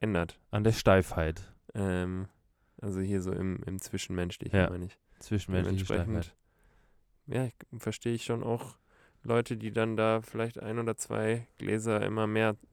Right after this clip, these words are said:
Speaker 1: trinken müssen, um social kompatibel zu sein.
Speaker 2: Ja. <laughs>
Speaker 1: Ja. Ähm, that's this.
Speaker 2: That's this. Bruder,
Speaker 1: Ja.
Speaker 2: ich hab eine neue Liste angefangen.
Speaker 1: Was für eine Liste?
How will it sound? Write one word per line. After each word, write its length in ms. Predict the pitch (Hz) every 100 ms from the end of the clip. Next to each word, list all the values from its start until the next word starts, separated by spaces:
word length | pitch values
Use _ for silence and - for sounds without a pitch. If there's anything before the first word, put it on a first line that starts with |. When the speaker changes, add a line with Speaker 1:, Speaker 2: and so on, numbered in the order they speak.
| _
Speaker 1:
trinken 600 | - 104 98 - 101 101
müssen, 460 | 104 104 - 123 123
um 560 | - 107 104 104 104 - _ _ _ _ _
social 440 | - 107 101 110
kompatibel 680 | - 117 117 - - 101 87
zu 160 | - 92
sein. 260 | 90 131
Speaker 2:
Ja. 160 | - - - - 107 - - - -
<laughs> 80 | 117 - - - - - - - - - - - _
Speaker 1:
Ja. 140 | 113 - - _ _ _ _ _ _ -
Ähm, 580 | 110 107 101 95 98 101 -
that's 220 | 95 -
this. 300 | 95 98 - - _ _ _ _
Speaker 2:
That's 240 | 101 -
this. 260 | 107 92 - - - - -
Bruder, 400 | 127 117 117 151 101
Speaker 1:
Ja. 240 | 92 92 - - -
Speaker 2:
ich 140 | 117
hab 80 | -
eine 100 | 131
neue 180 | 123 117
Liste 320 | 120 - 76
angefangen. 520 | 87 85 - 76 76 - -
Speaker 1:
Was 180 | 107
für 100 | -
eine 80 | 98
Liste? 420 | 92 92 - 85